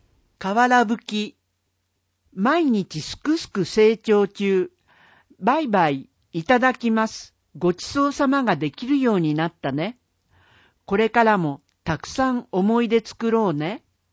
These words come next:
南相馬くん、六ヶ月。神。おじいちゃんと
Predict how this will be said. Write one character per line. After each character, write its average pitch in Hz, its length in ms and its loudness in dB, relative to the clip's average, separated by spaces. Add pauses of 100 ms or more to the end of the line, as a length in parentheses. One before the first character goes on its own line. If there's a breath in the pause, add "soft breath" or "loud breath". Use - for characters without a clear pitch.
(3250 soft breath)
南 247 520 0
相 277 280 -4
馬 214 200 0
く - 180 -8
ん、 127 240 -8 (520)
六 160 220 -6 (120)
ヶ 269 120 -4
月。 - 520 -6 (800)
神。 214 440 -2 (1400)
お 180 140 4
じ 285 260 0
い 233 60 -4
ち - 120 0
ゃ 196 80 2
ん 170 80 -2
と 139 300 -6